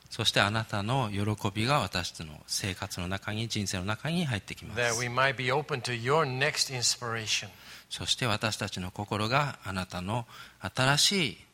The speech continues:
Speaker 1: 導きの中に行きますように。
Speaker 2: Lord, give us the courage to speak out to new people.
Speaker 1: どうぞ私たちが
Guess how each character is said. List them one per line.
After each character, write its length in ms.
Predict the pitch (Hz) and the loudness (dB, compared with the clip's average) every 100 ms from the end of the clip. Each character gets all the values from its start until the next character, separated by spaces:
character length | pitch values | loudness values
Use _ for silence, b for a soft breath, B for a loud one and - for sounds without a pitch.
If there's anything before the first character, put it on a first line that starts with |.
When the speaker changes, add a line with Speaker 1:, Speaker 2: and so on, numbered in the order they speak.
| _ - | _ -6
Speaker 1:
導 320 | - - 82 | -4 -4 -4
き 100 | 85 | -6
の 120 | 85 | -4
中 280 | 92 101 101 | -4 -4 -4
に 180 | 90 87 127 | -4 -10 -14
行 100 | 123 | -16
き 120 | - | -12
ま 140 | 85 78 | -12 -10
す 160 | - | -8
よ 60 | 85 78 | -8 -8
う 40 | 92 | -8
に。 120 | 113 | -8
Speaker 2:
Lord, 400 | 131 170 175 143 113 - | 2 6 6 4 -2 0
give 160 | 202 | 2
us 220 | 190 - | 6 4
the 60 | 143 | 4
courage 460 | - 147 139 131 - | 2 2 4 2 -2
to 80 | |
speak 460 | 117 - - 147 135 135 | 2 2 2 0 0 4
out 200 | 127 - | 4 2
to 100 | 127 | -6
new 180 | 127 131 | -4 -4
people. 420 | - 131 113 98 - B B B - | -4 -6 -6 -10 -14 B B B -4
Speaker 1:
ど 80 | 113 | -2
う 40 | |
ぞ 100 | 110 | 2
私 320 | 113 - 131 | 2 2 0
た 140 | - 113 | 0 -2
ち 160 | - | -2
が 280 | 127 139 131 | 2 2 0